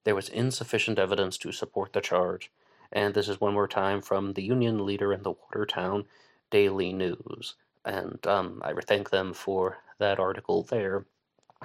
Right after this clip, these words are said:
But I'm sure that some of you guys who follow the Zodiac Killer news reports, and those of you out there who know the Zodiac Killer case even better than I do, will have a lot to say about that article immediately. Firstly,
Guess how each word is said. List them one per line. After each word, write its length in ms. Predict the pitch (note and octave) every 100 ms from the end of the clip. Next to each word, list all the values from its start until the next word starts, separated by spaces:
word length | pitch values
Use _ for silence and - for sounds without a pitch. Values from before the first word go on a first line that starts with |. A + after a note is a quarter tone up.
| -
But 240 | G#2+ G2 - - - - - -
I'm 160 | F#3+
sure 240 | G3 F#3 A#2
that 180 | A2
some 140 | - A2+
of 100 | G2
you 120 | F#2+
guys 240 | E2+ G2+
who 160 | - F#2+
follow 340 | - F#2+ F#2+
the 160 | F#2+ F#2+
Zodiac 480 | F2+ F2+ F#2+ F#2+ -
Killer 160 | G2+
news 180 | F#2+ F#2
reports, 440 | F#2+ - - C3+ G#2+
and 220 | F#2+ G2 - - _ _ _ _
those 240 | C3+ C3
of 140 | A2+ A2
you 160 | G#2+
out 220 | G#2+ G#2+
there 300 | - G2+ G#2 - - - -
who 520 | - A#2 G#2+ G2+ G2 - _ -
know 140 | A2 G#2+
the 120 | G#2
Zodiac 460 | A2 G#2 G2+ G2
Killer 320 | - G#2+ G2+ G2
case 400 | - G#2 G2+ - - - _ _ -
even 300 | C3 C#3 B2
better 320 | - C3 C3+
than 160 | C3+ B2+
I 180 | B2
do, 180 | F#2 F#2+
will 200 | F#2 F#2 -
have 200 | - G#2+ -
a 200 | G2 F2+
lot 400 | F#2 A#2+ C3 -
to 100 | F#2
say 240 | - F#2
about 360 | F2 F#2+ F#2 -
that 200 | G2+ F#2+
article 420 | G2 F2+ F#2+ G2
immediately. 640 | G2+ G#2 G2 - G2 G2 - - - -
Firstly, 600 | - F#3 - F2+ F#2+ C3